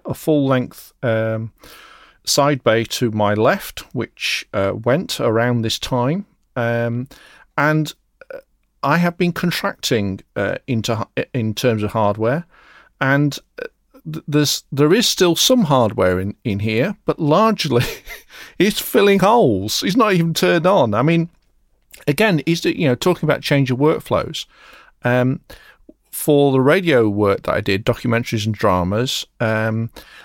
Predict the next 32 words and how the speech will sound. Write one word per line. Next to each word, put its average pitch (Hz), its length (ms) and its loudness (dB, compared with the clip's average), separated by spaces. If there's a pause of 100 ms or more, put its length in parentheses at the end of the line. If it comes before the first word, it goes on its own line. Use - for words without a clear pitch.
(220)
I 131 120 2
needed 127 600 2 (160)
a, 110 160 -2
a - 80 -4
C 127 180 0
D 120 160 0
player 143 480 0
to - 120 -12
play 120 220 0
C 113 280 -2
Ds 113 260 0
in. 147 240 2 (320)
Uh, 110 400 -2 (480)
I 123 160 2
needed 117 580 0 (160)
a, 110 140 0
a 127 80 0
mini 120 220 2
disc 135 260 -2
player 156 320 0
because, - 640 -2
uh, 107 180 -2 (380)
quite 123 180 -2
a 123 60 -4
few 123 160 -4
people 120 380 0
were 110 240 2 (120)
doing 117 240 2
interviews 117 500 -2
on 110 360 -2
mini 113 220 0
discs. - 540 -4